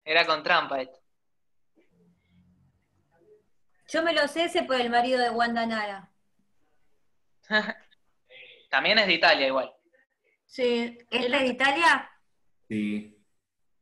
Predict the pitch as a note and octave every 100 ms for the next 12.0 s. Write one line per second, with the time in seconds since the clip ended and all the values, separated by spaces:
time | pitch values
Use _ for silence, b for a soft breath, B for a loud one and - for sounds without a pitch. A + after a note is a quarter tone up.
0 | _ - B2 D3 E3 E3 C3+ D3 C#3+ C#3+
1 | C#3+ E3+ E3+ A2+ - - - _ _ _
2 | _ _ _ _ _ _ A2 A#2 A#2 G#2+
3 | - E2+ - _ _ _ _ _ _ _
4 | _ _ _ _ _ _ _ _ _ _
5 | _ _ _ _ _ _ _ _ _ _
6 | - A3 A#3+ D4 B3+ G#3 B3 B3 A#3+ A3+
7 | A3+ - A#3 A#3+ B3 - D3 D#3+ D#3 B2+
8 | C3 C3+ C#3+ - F#3+ - B2 A#2 A#2 A2
9 | C3 D3 F3 - - _ _ _ _ D#3+
10 | D3+ D3+ A3 - _ _ _ - - G#2+
11 | B2 A#2+ C#3 B2+ C#3+ C3 B2+ A#2 - -